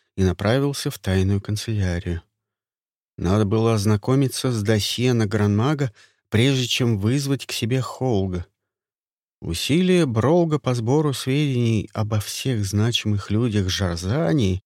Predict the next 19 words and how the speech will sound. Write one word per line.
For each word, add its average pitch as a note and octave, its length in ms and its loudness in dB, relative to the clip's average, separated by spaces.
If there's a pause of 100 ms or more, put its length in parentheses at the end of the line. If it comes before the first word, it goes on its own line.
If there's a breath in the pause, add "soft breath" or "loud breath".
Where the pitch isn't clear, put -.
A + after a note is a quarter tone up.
(460)
помогали A2 460 2
новому A2 500 2
правителю. F#2+ 720 -2 (960)
Вот G2+ 320 -2
только D#3+ 380 0
времени A2+ 720 2
катастрофически - 1040 -6
не A2 100 0
хватало. F2+ 680 -4 (1000)
Подозревая A2 720 4
всех - 340 0
слуг — - 460 0 (360 soft breath)
Зулк G#2+ 600 2
теперь D3+ 420 -2
старался C3+ 600 -2
контролировать A#2+ 880 0
каждый D3+ 640 0
свой - 400 -4
шаг. F#2 640 -4